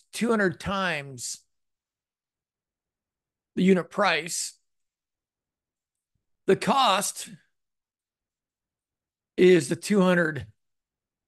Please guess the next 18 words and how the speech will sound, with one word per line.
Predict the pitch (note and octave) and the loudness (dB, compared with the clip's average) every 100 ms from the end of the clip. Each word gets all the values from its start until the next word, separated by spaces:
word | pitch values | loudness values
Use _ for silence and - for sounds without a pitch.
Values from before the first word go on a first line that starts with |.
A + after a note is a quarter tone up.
| _ _ _ _ _ _ _ | _ _ _ _ _ _ _
times | - G#3 G3+ F3+ D#3+ D#3 C3 - _ _ _ _ _ - | -4 0 0 -2 -4 -10 -16 -18 _ _ _ _ _ -8
the | D#3 | 0
unit | E3+ F#3 E3+ | 2 2 0
cost. | B2+ F#2 - - - _ _ _ _ _ _ _ _ _ _ _ _ _ | -6 -8 -10 -14 -18 _ _ _ _ _ _ _ _ _ _ _ _ _
There's | F#3 G#3 G3 | 2 2 4
gonna | C#4 A3+ | 2 4
be | G3 | 4
no | G3 | 6
refund | F3 G#3 A3 F3 C#3 | 6 4 2 -4 -4
here | D3 D3+ | -8 -8
because | D3+ F3 F#3 D3+ B2+ B2+ - - _ _ _ - | -8 -2 0 0 -2 -6 -12 -16 _ _ _ -4
we're | F#3 | 0
gonna | F#3+ F3 | 2 0
sell | - G#3 F#3+ | 2 2 2
two | F#3+ F#3 | 2 2
hundred | F#3+ D3 C#3+ D3+ _ _ _ - | 2 0 -4 -12 _ _ _ -8
by | B2 | -6
assumption, | A#2+ C#3 A2+ - G2 | -6 -8 -12 -12 -16